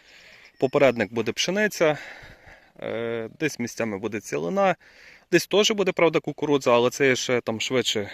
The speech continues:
врожай зібрав ще перед Новим роком, там встиг так як швидше переорати, і, ну, там теж кра-, набагато краще розробилося. І основне, що поверха там нема старої та кукурудзи, бо тут теж буде з цим трохи геморой,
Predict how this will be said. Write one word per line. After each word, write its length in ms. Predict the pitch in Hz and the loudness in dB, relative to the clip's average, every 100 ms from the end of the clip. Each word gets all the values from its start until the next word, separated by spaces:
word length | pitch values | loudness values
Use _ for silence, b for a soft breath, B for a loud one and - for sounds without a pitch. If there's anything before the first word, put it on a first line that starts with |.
| B B B | B B B
врожай 380 | - 110 117 110 | -12 -4 0 0
зібрав 320 | 110 113 120 | 0 0 0
ще 120 | - | 0
перед 240 | 107 107 104 | -4 -4 -2
Новим 280 | 113 107 107 | 0 0 2
роком, 300 | 113 - 92 | 0 -2 -8
там 220 | 101 98 B B B B | -8 -10 B B B B
встиг 340 | - - 107 - | -18 -6 -6 -2
так 120 | 107 | -2
як 120 | 101 | -2
швидше 300 | - 113 - | -4 -4 -4
переорати, 720 | - 113 143 170 170 - 107 | -2 -2 0 2 0 0 -2
і, 140 | 107 110 b b b b b b b b b _ _ _ _ _ _ _ _ _ B B | -4 -6 b b b b b b b b b _ _ _ _ _ _ _ _ _ B B
ну, 80 | - | -6
там 160 | - 135 | -2 0
теж 220 | 127 117 - | 0 -2 -2
кра-, 180 | 117 - B B | -2 -4 B B
набагато 420 | 131 117 113 113 113 | -10 -4 -4 -4 -2
краще 340 | 120 113 120 | -2 -2 -4
розробилося. 640 | 113 123 139 180 156 - | -8 -6 0 2 2 0
І 100 | 131 | 0
основне, 520 | 123 120 - 123 143 139 | 0 0 -2 2 4 4
що 440 | - - 117 117 | 0 0 0 0
поверха 640 | - 110 127 131 - 113 101 B B B | -2 0 2 2 0 -4 -4 B B B
там 200 | - 110 | -10 -8
нема 340 | 107 107 120 117 b b b b b | -4 0 0 0 b b b b b
старої 480 | - - 127 110 98 | -8 0 2 2 2
та 120 | 95 | -2
кукурудзи, 540 | - - 104 104 92 | -6 -12 -10 -10 -10
бо 120 | 95 | -12
тут 280 | 101 123 - B B B B | -8 -10 -10 B B B B
теж 220 | 117 107 | -6 -6
буде 400 | 104 107 107 101 | -6 -4 -2 -4
з 80 | - | -6
цим 140 | 107 | -8
трохи 280 | - 113 110 | -8 -6 -6
геморой, 520 | 107 110 117 143 135 | -6 -6 -2 0 0